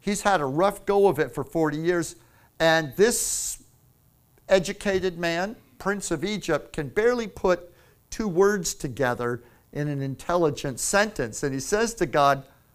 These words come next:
"How am I gonna go talk to Pharaoh? I, I can't even articulate. I can't even talk." He said, "Send my brother." My brother, you know, he's, he's, uh, schooled and he's learned. And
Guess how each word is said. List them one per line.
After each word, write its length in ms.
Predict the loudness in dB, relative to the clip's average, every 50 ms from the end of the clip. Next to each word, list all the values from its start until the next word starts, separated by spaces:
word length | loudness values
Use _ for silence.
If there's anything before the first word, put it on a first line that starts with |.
| _ _ _ _ _
"How 220 | -6 0 0 0
am 80 | 4 4
I 80 | 2 2
gonna 240 | 4 0 -2 0
go 160 | 0 -2 -2 -2
talk 340 | -2 0 0 0 0 -2
to 60 | -6 -10
Pharaoh? 480 | -10 -6 -4 2 2 4 4 4 2
I, 260 | 2 0 -2 -2 -4 -10 -18 _ 0
I 140 | 0 0
can't 380 | 0 0 -6 -8 -8 -6 -4 -2
even 360 | -4 -2 -2 -4 -6 -6 -10 -14 _ _ _ _ _ _ _ -2
articulate. 920 | -2 -2 -2 -4 -14 -8 -6 -6 -6 -6 -6 -6 -6 -4 -4 -4 -4 -4
I 140 | -4 -6 -6
can't 280 | -6 -8 -8 -6 -4
even 240 | -4 -4 -4 -4 -8
talk." 400 | -10 -10 -8 -4 -4 -4 -4 -6 _ _ _ -20 -20 -20 -20 -20 _
He 140 | _ -8 -6
said, 400 | -6 0 0 0 0 0 -2 -12 -20 _ _
"Send 340 | -10 -4 0 0 0 0 0
my 160 | 0 0 0
brother." 640 | -2 -4 0 4 4 4 4 4 0 -2 -4 -6
My 160 | -6 -4 -4 -4
brother, 540 | -2 -2 0 0 2 2 2 0 0 -2 -8
you 120 | -10 -8
know, 300 | -6 -6 -6 -6 -6 -10 -12 -16 -20 _ _
he's, 500 | _ -10 -10 -8 -10 -10 -10 -12 -18 -20 _
he's, 400 | -10 -6 -6 -4 -4 -4 -2 2
uh, 260 | 2 2 2 2 0 -6 -18 _ _ -20 -20 -20 -20 -20 _ _ _ _ _ _
schooled 680 | -6 -6 0 4 4 6 8 8 8 8 6 4 2
and 160 | 0 0 -2
he's 360 | -2 -4 -6 -6 -6 -8 -10
learned. 460 | -6 -4 -2 -2 -2 -2 -2 -4 -2 -2
And 340 | -2 -2 -2 -8 -10 -14